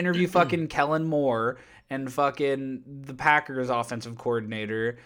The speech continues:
and all this other bullshit, I don't understand why you wouldn't hire a, a leader of men like David Culley, who's been around for fu-, he's been around in the leagues longer than some of the fucking teams in the N F L.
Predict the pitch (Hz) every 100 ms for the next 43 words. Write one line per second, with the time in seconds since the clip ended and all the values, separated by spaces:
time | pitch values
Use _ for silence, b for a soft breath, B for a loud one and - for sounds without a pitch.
0 | b - 139 143 147 151 143 135 127 123
1 | 123 120 117 113 - 127 139 143 131 139
2 | 135 139 131 127 123 123 127 117 123 123
3 | 120 113 110 - 117 123 123 120 113 117
4 | 113 113 110 107 110 110 107 104 - 107
5 | 98 92 120 110 113 117 110 110 107 110
6 | 107 117 110 110 - 127 120 135 127 135
7 | 135 131 127 123 120 120 117 113 139 127
8 | 127 131 120 120 131 127 117 - 120 120
9 | 110 107 131 - - 170 147 131 131 127
10 | 117 123 120 101 120